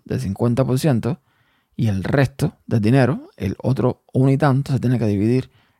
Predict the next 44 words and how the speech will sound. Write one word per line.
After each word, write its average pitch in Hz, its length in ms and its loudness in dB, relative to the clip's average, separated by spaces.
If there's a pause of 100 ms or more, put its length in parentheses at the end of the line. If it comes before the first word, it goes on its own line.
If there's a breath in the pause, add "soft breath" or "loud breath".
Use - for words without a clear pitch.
entre 123 340 -2
tres 151 240 2
podcasts. - 580 -10 (440)
Dos 139 260 4
de 123 140 4
ellos 113 400 0 (340)
al 107 100 -4
cincuenta 139 480 0
por 123 140 0
ciento 127 420 0 (120)
y 113 140 0
uno 117 180 2
de 110 100 0
ellos 104 180 -2 (120)
al 120 120 0
veinte 92 320 -2
por 87 140 -6
ciento. - 300 -10 (260)
Si - 140 -2
el 110 100 4
mecanismo 120 480 2
es 160 60 4
diferente 131 600 -2 (560)
y 110 160 0
alguien 120 300 2
lo 110 60 0
sabe, 117 260 4
por 127 140 -2
favor 98 220 -4
que 113 100 -4
me 117 80 0
lo 107 100 -2
diga. 104 260 -4 (600 soft breath)
Pero 110 340 2 (100)
si - 260 -4
una 143 220 2
persona 143 540 -2 (960)
que - 80 -6
está 123 300 -2
pagando 131 440 4
tres 127 200 -2
noventa 120 300 0
y 110 40 0
nueve 120 320 2